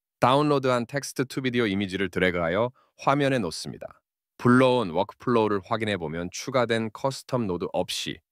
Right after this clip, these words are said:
모두 기본 노드만 사용되었습니다. 먼저 모델을 로딩하는 노드부터 확인해 보겠습니다. 로드 디퓨전 모델 노드에서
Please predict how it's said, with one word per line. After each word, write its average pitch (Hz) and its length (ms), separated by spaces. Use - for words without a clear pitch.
모두 87 480
기본 110 500
노드만 95 520
사용되었습니다. - 840
먼저 147 260
모델을 127 360
로딩하는 113 440
노드부터 101 720
확인해 95 340
보겠습니다. - 500
로드 131 320
디퓨전 113 460
모델 80 260
노드에서 76 580